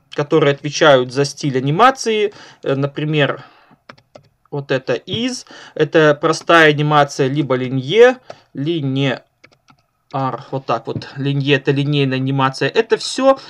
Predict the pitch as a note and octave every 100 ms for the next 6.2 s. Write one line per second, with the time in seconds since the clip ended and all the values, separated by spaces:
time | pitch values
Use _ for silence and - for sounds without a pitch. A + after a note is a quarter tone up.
0 | - D#3+ F#3+ G3 F3+ - - F#3+ A3+ A#3
1 | G#3 F#3 - E3 E3 G3+ G#3 F#3 - -
2 | E3+ - - - D#3+ D3+ F#3+ E3 - D3
3 | - D3+ C#3+ E3+ C3+ D3 C3+ C#3+ B2 -
4 | G#2+ - F#3+ G#3+ E3 D3 D#3 C#3+ D#3+ C3+
5 | C3+ - D#3 - - B2+ C3+ - F#3 G#3
6 | - C4+